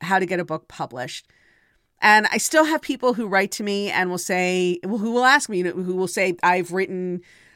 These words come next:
a manuscript, I've written a novel, I've written a memoir, I've written whatever it is about my cat, I've written a children's book, et cetera, et cetera.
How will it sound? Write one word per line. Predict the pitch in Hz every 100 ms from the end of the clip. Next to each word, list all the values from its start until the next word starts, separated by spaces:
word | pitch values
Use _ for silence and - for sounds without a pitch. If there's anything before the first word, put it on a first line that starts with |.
| _ -
a |
manuscript, | 220 294 294 - 277 269
I've | 233
written | 247
a | 240
novel, | 220 214 208 214
I've | 208 208
written | 208 214
a |
memoir, | 196 185 185 185 185
I've | 185 170
written | 180 190
whatever | 180 185 190
it | 185
is | 180
about | 170 165 -
my | 151
cat, | - 254 262
I've |
written | 254 240
a |
children's | - 208 190 202
book, | - 185 -
et | 185
cetera, | 165 113
et | -
cetera. | 233 233 214 208